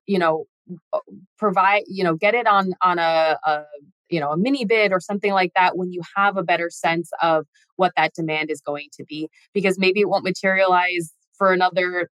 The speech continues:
you know, three, four months, and then that carrier's not, not expecting that demand 'cause they haven't seen that demand. And then all thirty, you know, all thirty loads happen in the last thirty weeks of the year, and then that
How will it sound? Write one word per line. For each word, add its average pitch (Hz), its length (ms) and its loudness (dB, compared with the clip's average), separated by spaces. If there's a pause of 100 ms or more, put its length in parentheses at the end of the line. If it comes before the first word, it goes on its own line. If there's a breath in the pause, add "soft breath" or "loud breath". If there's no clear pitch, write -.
you 180 80 0
know, 156 80 2 (160)
three, 196 160 0
four 180 240 0
months, 190 380 0
and 180 100 -2
then 175 120 0
that 165 200 0
carrier's 175 360 2
not, 170 280 2 (400)
not 190 160 2
expecting 208 460 -4
that 185 160 0
demand 240 320 0
'cause 208 100 -10
they 214 100 0
haven't 214 280 -2
seen 285 240 0
that 156 180 -2
demand. 151 480 -2
And 175 140 2
then 170 160 2 (140)
all 185 340 2 (100)
thirty, 180 360 0 (240)
you 170 120 0
know, 139 220 -2
all 190 180 2
thirty 175 260 0
loads 175 440 0
happen 180 360 0
in 160 140 -4
the 160 100 0
last 170 480 2
thirty 175 440 -2 (320 soft breath)
weeks 190 340 -4
of 170 100 -2
the 165 80 -10
year, 233 300 2
and 175 140 2
then 165 160 0
that 156 140 -2